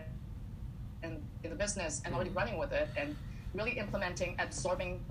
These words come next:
Speaker 1: these strong cultures
Speaker 2: So you're
Speaker 1: to
Speaker 2: saying
Speaker 1: get the most
Speaker 2: Yeah.
Speaker 1: returns.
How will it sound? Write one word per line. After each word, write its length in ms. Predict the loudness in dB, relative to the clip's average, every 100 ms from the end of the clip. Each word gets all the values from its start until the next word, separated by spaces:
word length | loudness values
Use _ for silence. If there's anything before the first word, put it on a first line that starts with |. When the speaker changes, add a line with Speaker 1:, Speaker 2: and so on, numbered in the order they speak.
| -6 -6 -2
Speaker 1:
these 460 | 0 0 -2 -4 -4 -4 -4 -4
strong 420 | -2 4 6 6
cultures 920 | 4 2 2 2 2 2 2 -2 -2 -4 -6 -2
Speaker 2:
So 200 | 2 6
you're 140 | 8
Speaker 1:
to 60 | 8
Speaker 2:
saying 500 | 8 8 8 2 2
Speaker 1:
get 220 | 4 4 4
the 100 | 2
most 340 | 4 2 2
Speaker 2:
Yeah. 180 | 2 4
Speaker 1:
returns. 640 | 4 2 2 0 -2 -2